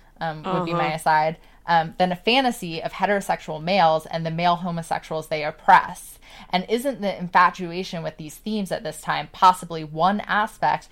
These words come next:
Speaker 1: of the backlash of a false and threatened virility against the feminist rejection of those values, and their increasing rejection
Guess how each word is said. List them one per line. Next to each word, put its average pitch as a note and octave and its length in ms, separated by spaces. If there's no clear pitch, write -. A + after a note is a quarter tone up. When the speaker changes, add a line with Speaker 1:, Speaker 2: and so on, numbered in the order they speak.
Speaker 1:
of D#3 160
the E3 80
backlash E3 840
of D#3+ 100
a D#3 60
false F3+ 420
and E3+ 160
threatened F3 400
virility D#3+ 600
against D#3 480
the D#3+ 80
feminist D#3 480
rejection D#3 480
of D3 80
those - 260
values, F3+ 640
and F#3 180
their G3 140
increasing G#3 580
rejection E3 580